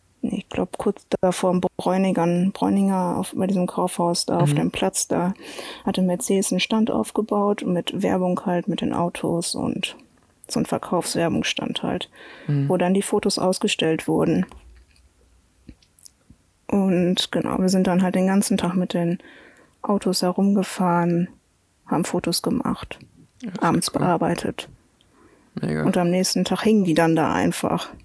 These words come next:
Speaker 2: Ja,
Speaker 1: So
Speaker 2: ja.
Speaker 1: fünf Fotos von jedem. Es war noch ein anderer dabei, der das auch mitgewonnen hat. Es durften immer zwei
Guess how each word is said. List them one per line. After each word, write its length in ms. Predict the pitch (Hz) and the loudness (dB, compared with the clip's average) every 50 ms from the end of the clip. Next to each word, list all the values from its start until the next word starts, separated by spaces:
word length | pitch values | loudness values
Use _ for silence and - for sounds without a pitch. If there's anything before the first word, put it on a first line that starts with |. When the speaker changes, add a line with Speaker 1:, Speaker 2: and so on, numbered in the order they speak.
| - - | -10 -4
Speaker 2:
Ja, 160 | 151 135 131 127 | -2 0 0 0
Speaker 1:
So 140 | 131 - | 0 0
Speaker 2:
ja. 60 | - 135 | 0 0
Speaker 1:
fünf 320 | 131 - 196 196 196 - | 2 2 2 2 2 0
Fotos 540 | - - 208 208 - - 190 175 180 - - | 0 2 0 0 0 0 -2 0 0 0 -2
von 200 | - - 165 175 | -2 0 0 0
jedem. 480 | 180 190 190 196 190 165 165 165 185 - - - - - - - - | 2 2 2 2 2 2 2 2 0 -2 -6 -12 -18 -18 -18 -10 -8
Es 120 | - - | -4 -2
war 100 | 175 180 | 0 2
noch 160 | 190 196 190 - | 2 2 0 0
ein 200 | - 214 196 - | 0 2 2 4
anderer 280 | 226 226 240 - 226 | 2 2 2 2 2
dabei, 440 | 233 233 214 214 240 233 233 233 233 | 2 2 2 2 2 2 2 2 2
der 380 | 226 - 202 202 202 202 202 202 | 2 2 2 2 2 2 2 2
das 200 | 208 202 - - | 0 -2 -2 -2
auch 340 | - - 214 - - - - | -2 -2 -2 -2 -4 -2 0
mitgewonnen 540 | 208 214 - - - 214 - 202 202 202 196 | 0 0 0 -4 -4 -2 0 0 2 2 2
hat. 140 | 208 208 - | 2 0 -2
Es 120 | - - | -4 -2
durften 300 | - 196 196 - - - | -2 -4 -2 -2 -2 0
immer 220 | - 185 180 180 - | 0 0 0 0 -2
zwei 460 | - - - 185 185 185 185 190 | -2 -2 0 2 2 2 2 2